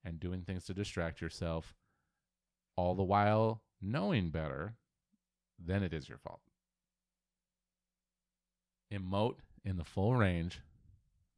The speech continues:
Be yourself. Be open. These are things that you know feel right. It feels good. They feel healthy. Do these things for yourself. And do these things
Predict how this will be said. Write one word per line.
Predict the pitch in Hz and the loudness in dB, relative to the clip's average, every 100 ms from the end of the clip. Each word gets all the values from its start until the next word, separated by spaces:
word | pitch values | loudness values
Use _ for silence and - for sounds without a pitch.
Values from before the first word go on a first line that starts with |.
| - - | -16 -10
Be | 87 | -6
yourself. | 90 113 - 80 - - - _ _ _ _ _ _ _ _ 82 | -2 -2 -2 -4 -4 -10 -18 _ _ _ _ _ _ _ _ -8
Be | 92 95 95 - | -4 -2 -2 -2
open. | 87 - - 95 - _ _ _ _ | -2 0 -2 -4 -20 _ _ _ _
These | 92 85 | -6 -4
are | 80 | -6
things | 76 95 95 107 104 - - | -8 -4 -2 -4 -6 -14 -14
that | 80 80 - | -10 -10 -8
you | 87 | -8
know | 85 87 87 90 - _ _ _ | -4 -2 0 -2 -6 _ _ _
feel | - 87 85 | -8 -4 -4
right. | 76 80 85 - - - _ _ _ - | -4 -2 -4 -4 -16 -18 _ _ _ -10
It | 90 - | -8 -8
feels | - 92 90 80 | -4 0 0 0
good. | 95 107 78 78 _ _ _ - | 2 4 2 -2 _ _ _ -6
They | 85 | -6
feel | 82 - 90 80 | -4 0 2 2
healthy. | - 113 113 - 80 - _ _ _ _ _ _ 87 | 2 4 4 0 -8 -10 _ _ _ _ _ _ 0
Do | 101 123 | 4 4
these | 131 156 135 | 4 2 2
things | 120 117 110 - | 4 4 4 2
for | 98 | 2
yourself. | 95 90 - 98 - - - _ _ _ _ _ _ _ _ _ _ _ _ _ _ _ _ - | 2 0 2 2 0 -8 -18 _ _ _ _ _ _ _ _ _ _ _ _ _ _ _ _ -6
And | 127 113 - | -4 -4 0
do | 117 190 | 2 2
these | 214 214 | 2 -2
things | - 175 202 202 - | 0 2 2 0 -4